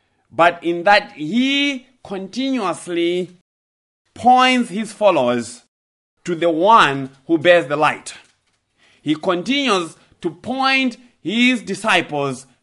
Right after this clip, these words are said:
to Jesus Christ. So he points this crowd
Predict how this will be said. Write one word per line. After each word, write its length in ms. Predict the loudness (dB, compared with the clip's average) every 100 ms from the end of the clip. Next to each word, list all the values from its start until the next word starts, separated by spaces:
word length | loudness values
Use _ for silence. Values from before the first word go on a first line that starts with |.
| _
to 120 | -10
Jesus 360 | -6 -4 -4 -6
Christ. 440 | -2 -2 -2 -12 -20 -20 _ _ _ _ _ _ _ _ _ _ _ _ _ _ _ _ _
So 160 | -2 2
he 160 | 2
points 480 | 0 2 2 2 0
this 160 | -4 -6
crowd 640 | -2 2 4 4 2 -4